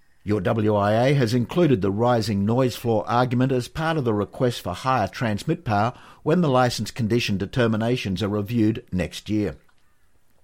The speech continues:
More popular than Santa at the preschool Christmas breakup.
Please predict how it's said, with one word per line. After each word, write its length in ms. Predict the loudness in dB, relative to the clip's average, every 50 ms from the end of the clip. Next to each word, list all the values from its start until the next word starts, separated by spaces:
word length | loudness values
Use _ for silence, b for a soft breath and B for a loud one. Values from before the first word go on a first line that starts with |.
| _ _ _ _ _ -4
More 300 | 0 4 4 4 4 4
popular 420 | 2 0 0 2 0 2 2 2
than 200 | 4 2 2 0
Santa 440 | 0 0 0 0 2 2 0 0 -2
at 100 | -2 -2
the 80 | -4 -4
preschool 560 | 0 2 4 4 4 2 2 4 4 4 4
Christmas 400 | 0 -2 -2 -2 -2 -2 -4 0
breakup. 540 | 0 2 2 2 0 -2 -6 -8 -10 -16